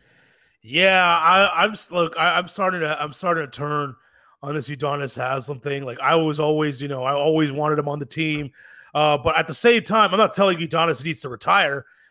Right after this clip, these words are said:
I just want, if you're gonna have him on the team, play him. I wanna see him play. But you can't have him play three minutes for an entire season. And if he keeps doing this, we're gonna forget about, you know,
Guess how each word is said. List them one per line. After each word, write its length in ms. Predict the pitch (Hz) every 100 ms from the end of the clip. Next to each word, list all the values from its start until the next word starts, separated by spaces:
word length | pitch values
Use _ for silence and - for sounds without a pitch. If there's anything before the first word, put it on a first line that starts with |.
| _
I 100 | 190
just 160 | 277 -
want, 220 | 240 202
if 80 | 185
you're 80 | 208
gonna 140 | 247
have 180 | 196 220
him 80 | 214
on 80 | 196
the 40 |
team, 300 | - 262 208
play 280 | - 214 285
him. 180 | 147 131
I 80 |
wanna 180 | 220 269
see 180 | - 240
him 140 | 202
play. 380 | 135 233 240 123 _ _ _ _
But 160 | 170 165 -
you 100 | 160
can't 300 | 226 247 175
have 300 | 208 214 185
him 200 | 170 123 _ _ _
play 180 | - 190
three 420 | - - 208 214
minutes 360 | 196 208 196 -
for 180 | 180 170
an 80 | 165
entire 420 | 147 160 196 190
season. 440 | - 226 233 135 - - -
And 180 | 185 185
if 100 | 180
he 80 |
keeps 280 | 190 240 180
doing 400 | 120 226 269 208
this, 320 | 151 165 - - _ _
we're 140 | 160 202
gonna 160 | 247
forget 480 | - 202 131 190 240
about, 340 | 202 180 180 165
you 80 |
know, 220 | 165 160